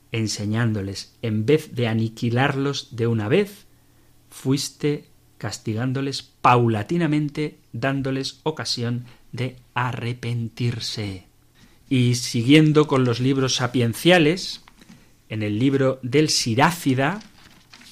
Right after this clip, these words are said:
en el libro del Eclesiástico, leemos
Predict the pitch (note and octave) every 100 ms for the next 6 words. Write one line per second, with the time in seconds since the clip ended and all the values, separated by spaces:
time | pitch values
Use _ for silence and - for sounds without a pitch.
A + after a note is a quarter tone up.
0 | - - - - - - - A2+ G#2+ G#2+
1 | A#2 A#2+ A2+ A#2 - - _ - A2+ G#2
2 | G2+ G#2+ G2+ D#3+ E3+ - D#3 - E3 G3+
3 | - - - A#2+ A#2+ B2+ C#3+ D3+ -